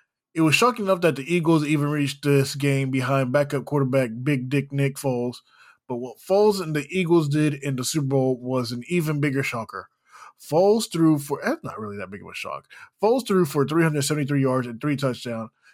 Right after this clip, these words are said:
And despite Tom Brady's Super Bowl record, five hundred five passing yards, the Eagles led this game almost the entire way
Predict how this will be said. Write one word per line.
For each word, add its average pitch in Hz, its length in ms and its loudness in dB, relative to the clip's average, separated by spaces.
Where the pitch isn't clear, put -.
And 131 120 -6
despite 208 540 -2
Tom 220 240 0
Brady's 208 280 2
Super 202 160 -2
Bowl 196 160 4
record, 170 320 2
five 170 200 4
hundred 175 240 -2
five 151 360 0
passing 147 360 0
yards, 110 280 -8
the 135 80 -6
Eagles 165 340 2
led 156 200 2
this 151 140 -2
game 139 280 2
almost 131 280 -6
the 120 100 -6
entire 143 540 -2
way 113 360 -4